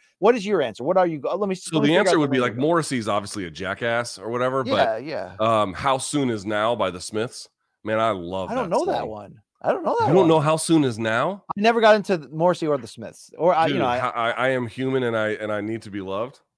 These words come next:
Speaker 1: I mean, I'm just get-, I'm just discovering new wave right now. The first two R E M records are insane, Luke. I mean, they're the
Speaker 2: Dude,
Speaker 1: best. They're
Speaker 2: Night, Night,
Speaker 1: amazing.
Speaker 2: Night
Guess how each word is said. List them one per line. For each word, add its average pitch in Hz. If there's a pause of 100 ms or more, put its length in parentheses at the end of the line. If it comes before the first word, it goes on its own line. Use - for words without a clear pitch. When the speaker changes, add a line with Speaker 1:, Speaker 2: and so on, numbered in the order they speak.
(380)
Speaker 1:
I 170
mean, 190
I'm 262
just 240
get-, 196
I'm 311
just 285
discovering 196
new 170
wave 151
right 151
now. 185
The 131
first 233
two 262
R 180
E 160
M 196
records 196
are 139
insane, 254
Luke. 160
I 269
mean, 381
they're 381
the 392
Speaker 2:
Dude, -
Speaker 1:
best. 415
They're -
Speaker 2:
Night, -
Night, -
Speaker 1:
amazing. 427
Speaker 2:
Night 139